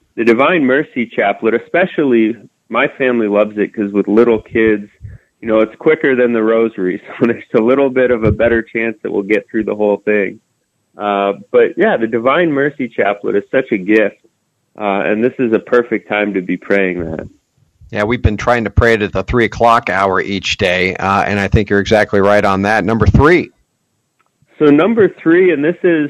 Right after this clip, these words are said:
Speaker 1: uh, uh, not necessarily a particular prayer, but, uh, a type of prayer, petitionary prayers. You know, we have to, uh, we're physically different, uh, distant from each other, but, uh, we need to draw together, and we can do that in petitionary prayers.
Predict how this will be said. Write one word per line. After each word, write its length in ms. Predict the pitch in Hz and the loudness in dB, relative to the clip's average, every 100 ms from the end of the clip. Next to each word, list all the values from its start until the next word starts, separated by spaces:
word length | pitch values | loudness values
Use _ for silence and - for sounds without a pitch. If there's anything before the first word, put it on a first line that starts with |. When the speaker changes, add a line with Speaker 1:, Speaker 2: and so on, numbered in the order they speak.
| - | -8
Speaker 1:
uh, 560 | - 107 127 123 120 120 | -6 -2 0 2 2 0
uh, 220 | 113 113 110 | 0 -2 -2
not 200 | 143 139 | -2 -2
necessarily 720 | 143 139 131 139 135 127 113 | -4 -4 -2 0 2 2 -2
a 40 | |
particular 720 | - 113 - 160 156 127 107 | -4 -8 -6 -8 -6 -4 -4
prayer, 400 | - 139 135 139 | -2 2 2 2
but, 320 | 120 110 - - | 0 -2 -2 -6
uh, 260 | 104 95 - | -4 -2 -4
a 60 | |
type 400 | 101 143 156 165 | -6 -2 -2 -2
of 180 | 110 - | -8 -6
prayer, 220 | - 101 | -2 -2
petitionary 840 | 101 113 - 160 160 110 98 90 78 | -2 -8 -2 -2 -2 -4 -2 -2 -6
prayers. 540 | - 95 82 52 67 - | -4 -4 -2 -6 -10 -8
You 140 | 104 | -4
know, 100 | 104 | 0
we 140 | 104 113 | 0 -2
have 360 | 120 120 131 - - | 0 0 0 -6 -2
to, 380 | 123 120 117 - _ _ _ | 2 2 0 -6 _ _ _
uh, 160 | 101 98 | -4 -2
we're 220 | 107 107 | 2 0
physically 520 | - 165 156 151 139 123 | 4 2 2 0 0 0
different, 520 | 123 139 143 135 - _ | -2 -2 -2 -4 -4 _
uh, 180 | 110 107 | -2 0
distant 580 | 104 131 139 - 127 - | 2 0 0 -4 -6 -6
from 220 | - 113 | -6 -4
each 220 | 104 - | -4 -2
other, 320 | 104 104 104 98 | -2 0 0 0
but, 240 | 98 110 - _ _ _ - | -2 -2 -6 _ _ _ -8
uh, 80 | 95 | -4
we 140 | 92 | 0
need 240 | 117 131 120 | 2 2 0
to 80 | 117 | -4
draw 320 | 104 110 113 | 0 0 0
together, 480 | 104 110 120 120 104 | 0 0 0 0 0
and 100 | 107 | 0
we 100 | 117 | -4
can 240 | 120 110 | -2 -2
do 160 | 104 135 | 0 2
that 240 | 147 123 | 2 0
in 80 | - | -4
petitionary 760 | - 101 - 143 - 101 92 92 | -10 -8 -4 -4 -2 -2 -2 -4
prayers. 460 | - 95 87 87 | -4 -2 -2 -4